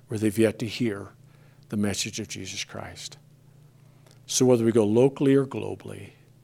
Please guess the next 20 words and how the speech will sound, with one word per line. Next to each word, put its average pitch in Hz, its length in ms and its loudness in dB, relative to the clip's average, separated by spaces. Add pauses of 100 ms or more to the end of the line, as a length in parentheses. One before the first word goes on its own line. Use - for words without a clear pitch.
(600)
may 120 280 6
we 123 180 4
beseech 117 560 0
men, 123 640 2
women, 117 320 4
and 117 160 2
children, 101 640 -10
red, 127 360 6
yellow, 120 360 4
black, 107 380 -4
and 101 140 -10
white, 98 440 -18 (1800)
Republican 127 580 2
and 101 100 0
Democrat 127 540 4
and 101 120 0
independent, 123 600 4
conservative 127 800 4
and 101 160 -4
no 135 340 4